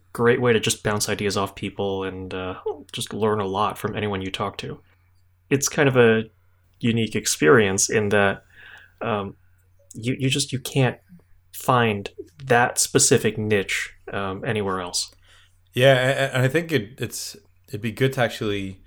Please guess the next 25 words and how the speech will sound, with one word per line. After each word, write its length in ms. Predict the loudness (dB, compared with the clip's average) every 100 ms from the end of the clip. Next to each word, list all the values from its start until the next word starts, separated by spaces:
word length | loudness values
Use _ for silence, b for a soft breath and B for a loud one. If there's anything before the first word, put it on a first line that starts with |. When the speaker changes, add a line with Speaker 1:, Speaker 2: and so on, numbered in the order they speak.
| b b 0
Speaker 2:
give 160 | 0
a 60 | 0
quick 300 | -2 2 4
overview, 600 | 4 2 0 -2 -4 -4
I 40 | -4
mean, 160 | -6
for, 180 | -10 -18
for 180 | -10 -6
Luke 300 | -2 -4 -4
and 80 | -4
everybody, 520 | -2 0 -2 -2 -6 B B B B _ _ _ _
what 320 | 4 4 6
Workbench 600 | 2 0 0 0 -2 -8 -12 -16
Con 320 | -6 -2 -2
is. 260 | -2 -4 0
So, 160 | 0 2
so 320 | 2 2 -2 -14 -4
it's 140 | 0
the 80 | 4
only 180 | 6 4
conference 300 | 2 0 2
I've 60 |
ever 140 | 2 2
been 220 | 0 -6
to. 360 | -6 -6 -6